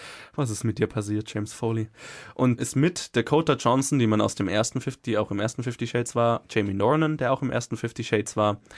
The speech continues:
Tyler Hoechlin aus Everybody Wants Some oder Supergirl und Kim Basinger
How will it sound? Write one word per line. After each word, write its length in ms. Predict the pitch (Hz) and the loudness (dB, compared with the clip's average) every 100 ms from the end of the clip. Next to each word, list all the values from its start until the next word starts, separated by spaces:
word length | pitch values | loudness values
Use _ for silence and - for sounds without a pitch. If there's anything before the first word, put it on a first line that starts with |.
| - - | -20 -18
Tyler 460 | - 117 107 101 95 | -2 2 4 4 2
Hoechlin 560 | 117 139 - 165 175 214 - - - | 0 0 0 2 2 -4 -12 -20 -10
aus 140 | - | -2
Everybody 520 | - 110 101 104 101 | 0 2 2 4 2
Wants 300 | 98 117 139 | 2 0 0
Some 260 | - 156 160 | 0 0 2
oder 200 | 113 101 | 2 0
Supergirl 560 | - 131 143 151 151 156 | 0 0 2 4 4 2
und 320 | 147 165 - | 0 -2 -4
Kim 220 | - 165 | -6 -4
Basinger 720 | - 104 113 107 107 107 110 | 0 0 0 -2 0 2 0